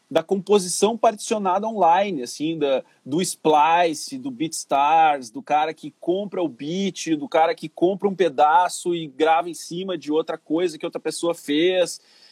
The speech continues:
Então já não é mais o negócio de tu gravar no teu quarto. Isso aí já, já, já tá muito comum.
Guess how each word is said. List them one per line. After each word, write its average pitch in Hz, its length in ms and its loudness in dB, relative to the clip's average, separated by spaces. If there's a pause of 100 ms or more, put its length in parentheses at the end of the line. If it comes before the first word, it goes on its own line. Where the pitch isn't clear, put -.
(120)
Então 208 260 2
já 247 140 6
não 226 140 2
é 247 80 4
mais 254 340 4
o 226 60 -6
negócio 185 540 0
de 156 240 -6
tu - 220 -6
gravar 170 360 4
no 165 100 -4
teu 156 140 -2
quarto. 139 560 2
Isso 123 220 -6
aí 165 120 2
já, 220 320 4
já, 190 140 -10 (160)
já 175 120 -4
tá 185 120 0
muito 208 280 -4
comum. 190 360 -6